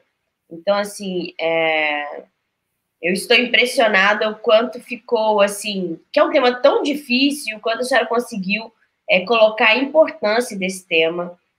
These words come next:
e o quanto, assim, é, nós temos mais de cento e oitenta pessoas assistindo, o quanto a gente pôde disseminar esse conteúdo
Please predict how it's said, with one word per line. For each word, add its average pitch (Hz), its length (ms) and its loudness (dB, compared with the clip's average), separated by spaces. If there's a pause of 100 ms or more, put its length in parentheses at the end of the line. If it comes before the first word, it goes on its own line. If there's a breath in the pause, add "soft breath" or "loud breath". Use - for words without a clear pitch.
(300)
e 214 120 -6
o 226 60 -10
quanto, 240 380 0
assim, 214 680 -2 (380)
é, 180 720 4
nós 208 260 -4
temos 226 320 0
mais 220 300 0
de - 80 -10
cento 240 240 0
e 220 60 2
oitenta 208 260 -2
pessoas 196 420 -6
assistindo, 196 640 -8
o - 20 -8
quanto 220 180 -4
a 240 40 -4
gente 240 220 -2
pôde 220 240 -4
disseminar 254 800 2
esse 262 160 -2
conteúdo 196 720 -6